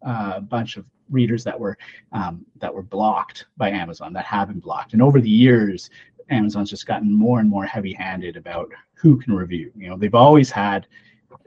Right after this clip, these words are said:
um, they've fought a lot with fake reviews, right? That's always been sort of the catalyst for why they've become as, as, uh, difficult to work <laughs> with as they have,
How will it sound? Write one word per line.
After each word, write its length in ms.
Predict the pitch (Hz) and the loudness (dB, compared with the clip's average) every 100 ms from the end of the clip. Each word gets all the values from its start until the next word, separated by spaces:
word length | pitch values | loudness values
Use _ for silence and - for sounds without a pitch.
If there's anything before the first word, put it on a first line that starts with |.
| - - - | -16 -10 -6
um, 360 | 98 87 87 _ - - - | -6 -8 -16 _ -20 -20 -12
they've 180 | 104 | -12
fought 300 | - - 117 | -6 0 2
a 60 | 104 | 2
lot 380 | 101 98 98 _ _ - | 0 -2 -4 _ _ -12
with 160 | 98 | -12
fake 360 | _ - 95 - | _ -8 -8 -8
reviews, 400 | 82 82 - - | -20 -18 -18 -14
right? 180 | 80 90 | -12 -12
That's 220 | 87 - | -16 -12
always 260 | 92 90 - | -10 -8 -10
been 260 | - - | -12 -12
sort 220 | - - 160 | -10 -10 -12
of 180 | 160 _ - | -14 _ -18
the 100 | 117 | -14
catalyst 500 | - 160 - 85 - | -12 -12 -14 -18 -16
for 140 | 165 | -16
why 260 | - 160 160 | -8 -8 -6
they've 300 | 160 160 _ _ _ | -8 -12 _ _ _
become 400 | 117 - - 78 | -12 -10 -14 -12
as, 220 | - - _ - _ - | -14 -16 _ -20 _ -10
as, 340 | 90 85 - | -10 -10 -10
uh, 220 | 82 76 | -8 -8
difficult 380 | - 123 127 101 | 0 0 2 -4
to 80 | 101 | 0
work 260 | 104 123 - | 0 0 4
<laughs> 0 | |
with 220 | 123 - - | 4 2 -6
as 200 | 104 95 | -4 -4
they 140 | 95 90 | -6 -8
have, 400 | - 82 71 | -4 -2 -4